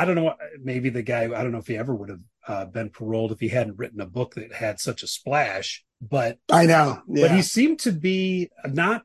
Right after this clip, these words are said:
Speaker 1: really wasting his life in the cell. If that sounds horrible to say, you know what I mean? Like, at least he was creating interesting literature
Speaker 2: Yeah,
Speaker 1: behind,
Speaker 2: yeah.
Speaker 1: behind bars. Whereas when he got out,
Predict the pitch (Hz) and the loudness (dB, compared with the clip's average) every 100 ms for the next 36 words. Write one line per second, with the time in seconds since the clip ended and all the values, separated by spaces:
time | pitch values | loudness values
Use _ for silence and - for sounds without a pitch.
0 | - 135 143 202 208 143 127 160 208 202 | -10 -2 0 2 0 0 0 -2 -2 -2
1 | 160 123 147 185 190 180 160 - - 143 | -2 -4 -4 -4 -2 -2 -4 -4 -2 -2
2 | 233 220 143 135 - 165 147 165 185 170 | 0 -2 -2 -4 -2 -4 -2 0 2 2
3 | 160 127 - 143 202 180 165 247 220 196 | 0 -2 -2 0 0 0 2 4 4 2
4 | 254 190 165 175 277 208 156 - 165 143 | 2 0 0 0 0 0 0 -2 -2 0
5 | 156 160 143 151 143 151 123 107 101 117 | 2 0 -2 -6 -6 -4 -4 -6 -8 0
6 | 165 143 - 202 233 - 233 - - 180 | 2 2 2 2 2 -4 -12 -12 4 8
7 | 185 180 156 139 - 151 151 180 151 143 | 10 10 8 4 -2 0 2 2 0 0
8 | 160 226 185 147 135 120 135 120 123 123 | 0 0 0 0 0 -2 -4 -2 -2 0
9 | 123 151 | -2 -4